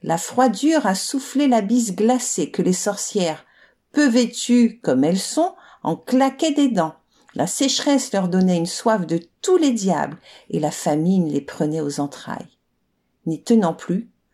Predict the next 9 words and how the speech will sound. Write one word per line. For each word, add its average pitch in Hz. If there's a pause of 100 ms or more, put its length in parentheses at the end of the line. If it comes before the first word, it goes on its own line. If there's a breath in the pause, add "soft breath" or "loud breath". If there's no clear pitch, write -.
le 156
vieux 165
diable 190
est 165
venu 165
discuter 175
avec 143
le -
prince. « -